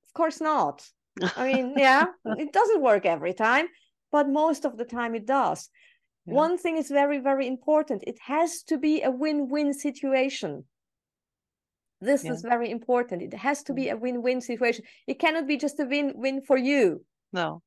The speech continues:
Speaker 1: It has to be a win-win situation. If the animal sees it's a win-win situation, they are more than happy to make a deal with you.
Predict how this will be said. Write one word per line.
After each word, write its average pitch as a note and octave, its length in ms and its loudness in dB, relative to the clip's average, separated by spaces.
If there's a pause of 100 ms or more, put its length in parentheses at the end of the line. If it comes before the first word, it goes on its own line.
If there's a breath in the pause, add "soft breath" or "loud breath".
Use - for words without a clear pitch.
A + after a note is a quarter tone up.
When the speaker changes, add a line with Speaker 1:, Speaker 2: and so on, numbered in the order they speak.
(260)
Speaker 1:
It B3+ 120 -6
has C#4 260 -2
to C#4 80 -8
be C4+ 140 0
a B3 60 2
win-win C4+ 500 0
situation. A#3+ 680 -4
If A3 160 -10
the A#3 140 -2
animal D4 340 0
sees D4 480 -2
it's A3 180 -10
a A3 80 -4
win-win B3 420 -2
situation, G#3+ 640 -4 (420 soft breath)
they A3+ 100 4
are A#3 120 4
more A3+ 680 -2
than C4 300 -4
happy B3 400 -2
to - 120 -12
make G#3+ 200 -2
a A3+ 60 -2
deal A3 280 -2
with D3+ 220 -8
you. D#3 220 -10